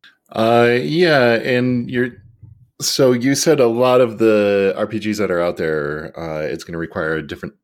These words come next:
kind of preparation. And I think that it's gonna be a, a bit more in line with what I've done for games that run on the Apocalypse World system.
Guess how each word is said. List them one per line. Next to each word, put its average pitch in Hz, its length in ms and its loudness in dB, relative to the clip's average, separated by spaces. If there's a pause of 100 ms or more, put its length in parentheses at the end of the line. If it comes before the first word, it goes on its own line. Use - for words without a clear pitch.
(140)
kind - 240 -10
of 73 160 -8
preparation. 92 640 -6 (380)
And 135 80 0
I 147 40 2
think 190 200 4
that 151 100 6
it's 117 120 0
gonna 113 140 0
be 101 160 4
a, 90 60 4 (180)
a - 60 0
bit 107 200 0
more 101 180 0
in 85 100 -2
line 92 260 0
with 82 220 -4
what 85 260 -2
I've 85 380 -2
done 87 400 -2
for 76 440 -4
games 85 340 -4
that 82 120 -2
run 80 200 -6
on 73 400 -6
the 82 80 -4
Apocalypse 104 520 -2
World 113 220 2
system. 139 380 -2